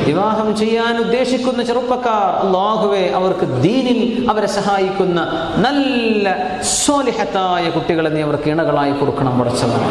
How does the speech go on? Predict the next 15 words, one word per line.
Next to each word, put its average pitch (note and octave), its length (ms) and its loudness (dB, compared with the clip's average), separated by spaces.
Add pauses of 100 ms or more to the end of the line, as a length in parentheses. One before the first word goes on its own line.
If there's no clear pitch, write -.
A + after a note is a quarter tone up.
(800)
കല്യാണം G3+ 500 0
കഴിഞ്ഞ് F#3+ 220 0
കുടുംബവുമായി F#3 680 0
ജീവിക്കുന്ന E3+ 560 0
മുഴുവൻ D#3+ 420 0
ആളുകൾക്കും E3 580 2
മനസ്സുകൾക്കിടയിൽ D3+ 1000 0
ഒരുമയും D3 520 2
സ്നേഹവും C#3+ 500 0
കൊടുക്കും B2 300 0
റബ്ബേ. A2+ 280 -2 (680)
പിണങ്ങിക്കഴിയുന്ന, G3+ 760 0
പിണക്കത്തിലാകുന്ന F#3 1040 0 (360)
മനസ്സുകളെ E3 520 0
നീ D3 140 0